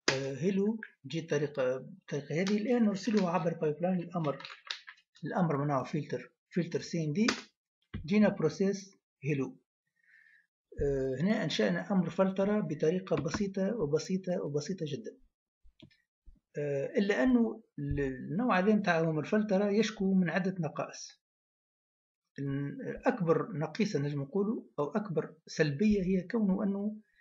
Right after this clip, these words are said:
آه، يأخذ فقط السطر الأول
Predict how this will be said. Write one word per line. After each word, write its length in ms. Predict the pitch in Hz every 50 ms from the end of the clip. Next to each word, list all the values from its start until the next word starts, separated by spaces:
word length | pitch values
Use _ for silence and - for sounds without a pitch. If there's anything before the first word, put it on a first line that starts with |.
| _ _ _ _ _ _ _ _ _ _ _ _ -
آه، 760 | 156 143 143 139 139 139 139 139 135 135 139 139 147 147 - - 220 _ _ _ _ _ _ _ _ _ _ _ _ _ _ _ _ -
يأخذ 340 | 156 208 254 214 - - 180
فقط 380 | - - 160 160 - 233 - -
السطر 360 | - - 214 202 190 165 147
الأول 500 | 131 147 151 175 196 214 226 226 -